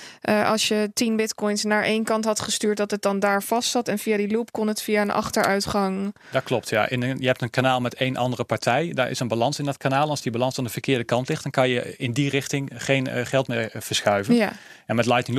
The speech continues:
Speaker 2: Loop is, heb je dus de mogelijkheid om die balans te verschuiven en het, eh, het verschil eigenlijk dus, eh, terug te krijgen via een achterdeur. En die
Speaker 1: Oké.
Speaker 2: achterdeur is een on-chain betaling.
Speaker 1: Precies, en dat wordt dus, eh, daar moet dus gewoon voor betaald worden. Zo simpel is
Speaker 2: Da-,
Speaker 1: het.
Speaker 2: daar betaal je een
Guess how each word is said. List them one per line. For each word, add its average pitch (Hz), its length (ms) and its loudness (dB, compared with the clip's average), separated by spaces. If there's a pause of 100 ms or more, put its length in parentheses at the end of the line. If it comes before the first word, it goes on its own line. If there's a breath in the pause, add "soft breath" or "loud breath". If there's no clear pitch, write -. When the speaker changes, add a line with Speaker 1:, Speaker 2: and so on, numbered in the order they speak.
Speaker 2:
Loop 123 120 -6
is, 120 80 -6
heb 123 120 -2
je 120 60 -4
dus 113 80 -2
de 117 60 -2
mogelijkheid 123 380 0
om 120 60 -4
die 117 100 -2
balans 123 240 2
te 127 80 -4
verschuiven 135 560 0
en 123 100 -2
het, 113 180 -6
eh, 123 220 -6
het 107 260 -10
verschil 120 500 0
eigenlijk 160 340 0
dus, - 240 -2
eh, 120 320 0
terug 151 220 2
te - 80 -4
krijgen 120 400 0 (180)
via 117 260 2
een 113 80 -2
achterdeur. 104 500 -4 (240)
En 110 100 4
die 117 80 2
Speaker 1:
Oké. 123 100 2
Speaker 2:
achterdeur 107 280 -2
is 107 80 -2
een 113 100 -4
on-chain 110 340 -2
betaling. 104 520 -4
Speaker 1:
Precies, 208 380 2
en 190 120 2
dat 196 180 2
wordt 202 200 0
dus, 196 420 0 (240 soft breath)
eh, 190 400 0
daar 196 180 2
moet 196 140 0
dus 185 180 0
gewoon 180 240 0
voor 175 120 0
betaald - 360 0
worden. 190 200 -2
Zo 190 140 -2
simpel - 320 -4
is - 60 -2
Speaker 2:
Da-, - 60 2
Speaker 1:
het. - 100 2
Speaker 2:
daar 143 120 2
betaal 135 240 0
je 135 60 0
een 127 260 -2